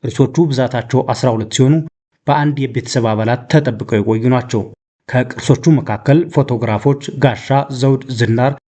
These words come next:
ጎራዴና ሌሎችም ይገኙበታል። ቅርሶቹ ከአስራ ዘጠኝ አስራ ሦስት እስከ አስራ ዘጠኝ ሃያ አንድ ዓመተ ምህረት በወቅቱ በነበሩት ንግሥተ ነገሥታት ዘውዲቱና አልጋ ወራሽ ተፈሪ መኮንን በኢትዮጵያ የጀርመን መልእክተኛ ለነበሩት ቪስትሪዝ በስጦታ መልክ የተበረከቱ ነበሩ።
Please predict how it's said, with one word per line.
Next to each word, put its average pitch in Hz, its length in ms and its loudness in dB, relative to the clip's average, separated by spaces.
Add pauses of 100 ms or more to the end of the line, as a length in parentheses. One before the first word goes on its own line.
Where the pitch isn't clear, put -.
ጎራዴና 117 500 2
ሌሎችም 104 440 -4
ይገኙበታል። 131 680 0 (500)
ቅርሶቹ 127 400 -2 (160)
ከአስራ 135 300 0
ዘጠኝ 123 240 -4
አስራ 120 240 -2
ሦስት 156 280 -2
እስከ - 200 -2 (180)
አስራ 147 260 0
ዘጠኝ 131 220 -2
ሃያ 117 220 -2
አንድ 110 180 -4
ዓመተ 110 220 -4
ምህረት 143 240 2 (440)
በወቅቱ 156 380 2
በነበሩት 127 560 -4
ንግሥተ 123 340 0
ነገሥታት 117 480 0
ዘውዲቱና 123 460 2 (500)
አልጋ 147 200 2
ወራሽ 135 260 0
ተፈሪ 139 320 2
መኮንን 117 420 0
በኢትዮጵያ 135 500 0
የጀርመን 117 500 0
መልእክተኛ 110 500 0
ለነበሩት 110 520 0 (380)
ቪስትሪዝ 156 460 2
በስጦታ 120 500 0
መልክ 107 220 0
የተበረከቱ 117 580 -2
ነበሩ። 123 320 2